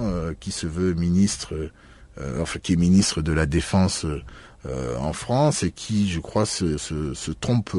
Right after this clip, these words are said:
d'époque, euh, se croit toujours à la coloniale en voulant nous imposer, euh, des dates, un chronogramme, euh, et on se demande des fois si ces gens-là sont un tant soit peu sérieux. Euh, comment peut-on organiser des élections à un mois, euh, sans pour autant qu'un recensement ait été, euh,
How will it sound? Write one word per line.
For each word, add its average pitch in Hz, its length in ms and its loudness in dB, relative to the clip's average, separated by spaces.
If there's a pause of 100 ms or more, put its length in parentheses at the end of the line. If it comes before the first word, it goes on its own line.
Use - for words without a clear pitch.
(120)
d'époque, 98 560 2 (400)
euh, 57 280 -8
se - 180 -8
croit - 240 -2
toujours 87 300 -2
à 80 40 2
la 78 100 -2
coloniale 92 560 0
en 104 80 2
voulant 90 260 0
nous 90 220 2
imposer, 90 680 2
euh, 82 180 0
des 73 160 -2
dates, 71 480 -2
un 107 320 4
chronogramme, 82 760 -2 (560)
euh, 50 840 -8
et 78 80 -2
on 90 80 0
se 87 140 -4
demande 87 300 4
des 78 100 4
fois 95 160 0
si 90 120 -4
ces 85 180 -2
gens-là 87 300 0
sont 87 280 -2
un 73 80 -2
tant 87 180 -4
soit 85 180 -4
peu 87 200 -4
sérieux. 113 500 4 (380)
Euh, - 200 -6
comment 85 220 0
peut-on 85 300 -2
organiser 78 460 -2
des 76 200 -2
élections 73 400 -2
à 65 60 -2
un 87 100 2
mois, 117 440 4 (420)
euh, 71 320 -4
sans 92 180 -2
pour 82 180 -4
autant 85 220 -2
qu'un 82 120 -4
recensement 82 520 0
ait 82 60 0
été, 78 580 0
euh, 57 340 -2